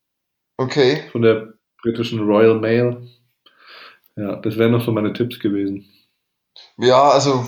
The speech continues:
Speaker 1: Briefmarken ist jetzt auch nicht so meine Stärke. Da bin ich
Speaker 2: <laughs>
Speaker 1: genauso gut wie,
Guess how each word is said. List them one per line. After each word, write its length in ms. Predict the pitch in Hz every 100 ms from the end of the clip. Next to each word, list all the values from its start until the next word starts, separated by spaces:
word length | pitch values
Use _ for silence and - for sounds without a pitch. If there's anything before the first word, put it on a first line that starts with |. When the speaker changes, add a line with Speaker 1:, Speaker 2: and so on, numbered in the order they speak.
| - -
Speaker 1:
Briefmarken 800 | 117 - 190 156 165 151 151 156
ist 80 |
jetzt 160 | 151 127
auch 160 | 139 147
nicht 220 | 147 143
so 140 | 151
meine 260 | 147 139 135
Stärke. 520 | - 131 135 147 135 - - - - - - - -
Da 160 | 143 139
bin 160 | 143
ich 120 | 151
Speaker 2:
<laughs> 60 | -
Speaker 1:
genauso 440 | 147 139 147 151
gut 340 | 135 139 139 131
wie, 480 | 139 135 131 131